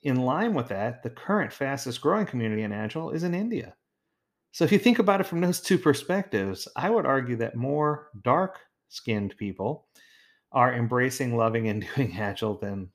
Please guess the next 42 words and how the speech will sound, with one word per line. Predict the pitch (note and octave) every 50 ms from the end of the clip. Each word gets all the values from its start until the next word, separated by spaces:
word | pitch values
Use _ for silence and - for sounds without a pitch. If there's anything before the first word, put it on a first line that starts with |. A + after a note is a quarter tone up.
| _ -
light-skinned | G#2 A#2+ D3+ D3 C#3+ - - G#2+ F#2+ F2+ E2+
people | - F#2 - - E2+
by, | E2 F2 E2 E2 - _ _ _ -
by | E2+ E2 D2+
a | D2 - - - _ _ _ _ _ _ _
tenfold, | - - C#3 C3 G#2+ - - C2+ G1+ - _ _ _ _ _ -
right? | F2+ F2+ F#2 A2 - - _ _ _ _ _ _ _ - _ - _ _ _ _ _ _ _
Two, | - - - A3 D3 E2 - - - _ _ _ _ _ _ _ _ _ _ _ _ _ _ -
I | - C3+
think | C3 - - F#3 F#3+ F#3+ F#3
that | - B2 G2+ - -
every | - C#3+ E3 F3 F#3+ G#3+ G#3
single | - - F3+ F3 E3 D#3+ D3
one | C3+ C3+ C#3 C3+
of | B2+
these | B2+ A#2 A#2+
problems | - - C3 B2+ B2 B2 A#2 A2 G#2 -
listed | A2+ A#2+ A#2 - - A#2 G2
here | F#2 A#2 A#2 A#2+ B2+
have | A#2+ - - A2+ - -
to | A2+
do | - G#2+ G2+
with | F2+ - -
culture | - - - D3+ D3 D3 C#3+ - - F#2+ E2+ E2 - _ _ _ _ _ _ _ _ _ _ _ _ _ _ _ _ _ -
more | A#2+ A#2+ A#2+ A#2
than | G#2+ A2+ A2
anything | G#2 G2+ G2 - G2+ F#2+
else. | F2 E2 D#2+ E2 - -
Creating | - _ - - C#3+ D#3+ F3+ G3 F#3+
a | E3+
culture | - - C#3+ D3 C#3+ - C3+
of | A2+ -
psychological | - - B2 B2+ B2 C3 B2 A#2+ A#2+ A#2 - - A#2
safety | - - G#2+ G#2 A2 G#2+ - A2
and | A2 A2
a | G#2+
culture | - - C3+ C3+ - - A#2+
where | A2 G#2+
radical | G#2+ A2 A#2 A2+ A#2 A#2+ A#2+ - B2
candor | A#2+ - - A2+ A2 A2 A2+
communication | - - A2+ G#2+ G#2+ G#2+ G2+ - A2 G#2 G2 - A2 G2+
rules | G2 F#2+ F#2+ F#2 F2+ F2+ - -